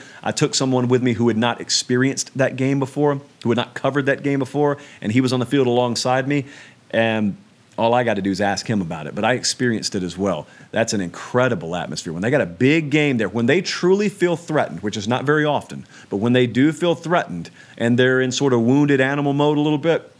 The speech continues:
that's an incredible place to be. My number three is Texas A and M. I talked about this last week, I think.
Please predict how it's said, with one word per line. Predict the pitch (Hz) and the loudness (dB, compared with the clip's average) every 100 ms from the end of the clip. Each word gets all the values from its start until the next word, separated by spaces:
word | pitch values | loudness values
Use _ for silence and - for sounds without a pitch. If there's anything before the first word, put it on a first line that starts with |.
| _ - _ _ _ | _ -20 _ _ _
that's | - 123 117 | -2 0 0
an | |
incredible | 107 123 110 107 | 0 0 0 -2
place | - 107 - | -2 -2 -2
to | 90 | -4
be. | 90 - - 110 | -4 -4 -10 -2
My | 127 | 0
number | 147 147 127 | 2 2 0
three | - 147 160 214 131 139 151 - - _ | 0 0 2 2 2 2 -2 -12 -20 _
is | 117 - | -4 0
Texas | 160 151 131 156 | -2 -2 0 0
A | |
and | 156 156 | 2 0
M. | 143 92 - _ _ _ | -2 -6 -14 _ _ _
I | 101 | -2
talked | 104 127 - | 0 0 0
about | 123 120 | -2 0
this | 113 | -2
last | 110 107 - | 0 0 0
week, | 110 139 | -2 0
I | 85 | -2
think. | - 87 69 | -8 -8 -8